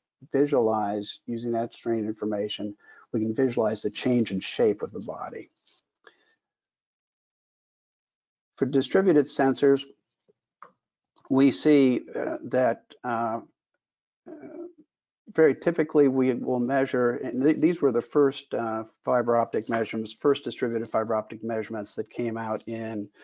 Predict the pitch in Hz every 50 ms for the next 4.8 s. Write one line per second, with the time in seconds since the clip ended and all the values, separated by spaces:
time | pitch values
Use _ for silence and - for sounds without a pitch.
0 | - _ _ _ _ _ - 127 120 117 113 120 120 120 - 113 113 120 127 120
1 | 117 123 110 117 117 117 117 120 117 107 98 107 - 120 117 - - - _ _
2 | - - _ _ _ _ _ _ - - 113 113 117 117 120 120 120 110 - -
3 | - _ 120 110 110 123 131 139 143 127 117 117 117 117 117 123 147 165 156 135
4 | 123 117 110 - - 117 110 - - 143 123 113 110 - - -